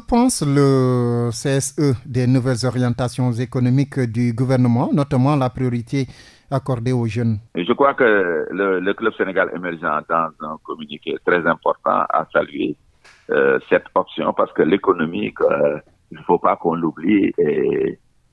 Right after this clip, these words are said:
Speaker 2: est une, euh, est une discipline qui a pour objectif de régler les problèmes, euh, sociaux des populations. C'est en partant des besoins des populations que, en fait, on dégage une vision économique.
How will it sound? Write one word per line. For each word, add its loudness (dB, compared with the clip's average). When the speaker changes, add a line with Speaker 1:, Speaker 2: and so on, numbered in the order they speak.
Speaker 2:
est 0
une, 2
euh, 2
est 0
une -2
discipline 0
qui 4
a 2
pour 0
objectif 0
de 4
régler 4
les 4
problèmes, 0
euh, 6
sociaux 2
des 4
populations. -2
C'est 2
en 0
partant 0
des 0
besoins 0
des -2
populations -4
que, -2
en 0
fait, 0
on 2
dégage 0
une -8
vision -4
économique. -8